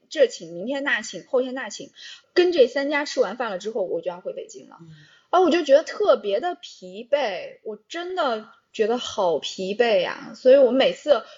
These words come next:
Speaker 1: 我都会跟我爸提前打招呼，但有的时候我爸出其不意，他就跟我说，“好的，好的，好的。”然后我回家的第一天晚上，我爸就说，“今天晚上出去吃饭，我已经约好人了。”啊，<laughs> 我就非常的疲惫。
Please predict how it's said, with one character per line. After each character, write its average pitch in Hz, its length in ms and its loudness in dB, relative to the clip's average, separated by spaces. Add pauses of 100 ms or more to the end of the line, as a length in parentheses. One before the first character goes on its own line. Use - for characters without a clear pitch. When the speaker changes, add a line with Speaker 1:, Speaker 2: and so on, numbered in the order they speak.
Speaker 1:
我 208 100 -2
都 254 80 2
会 269 100 6
跟 262 140 0
我 185 100 -2
爸 185 180 -4
提 190 160 -10
前 190 160 -10
打 190 160 -12
招 185 200 -8
呼， - 180 -18 (240)
但 302 160 0
有 196 140 6
的 220 80 0
时 254 100 2
候 226 80 6
我 185 80 4
爸 233 160 0
出 311 220 -6
其 240 160 -6
不 180 160 -8
意， 233 200 0 (200)
他 262 100 -8
就 233 80 0
跟 226 100 -6
我 196 80 -8
说 214 140 -8
，“好 170 220 -4
的， 262 80 4
好 202 160 -2
的， 202 100 2
好 - 140 -6
的。” - 220 -2 (260)
然 202 100 2
后 302 140 6
我 220 60 6
回 190 180 -2
家 269 160 -2
的 254 80 -2
第 311 180 -8
一 349 40 -2
天 339 180 -6
晚 208 160 -12
上， 185 180 -16
我 175 80 -8
爸 208 120 -8
就 202 140 -12
说 220 220 -10 (180)
，“今 339 140 -10
天 339 120 -4
晚 214 100 -6
上 170 100 -10
出 302 160 -8
去 277 40 -2
吃 294 140 -6
饭， 262 220 0
我 226 80 8
已 220 60 2
经 190 160 -6
约 277 100 6
好 285 160 -2
人 104 160 -4
了。” 196 200 -8 (380)
啊， - 340 -4 (540)
<laughs> 262 720 -2
我 196 60 -2
就 233 80 2
非 262 160 4
常 233 180 -6
的 185 80 -6
疲 - 180 -12
惫。 - 200 -10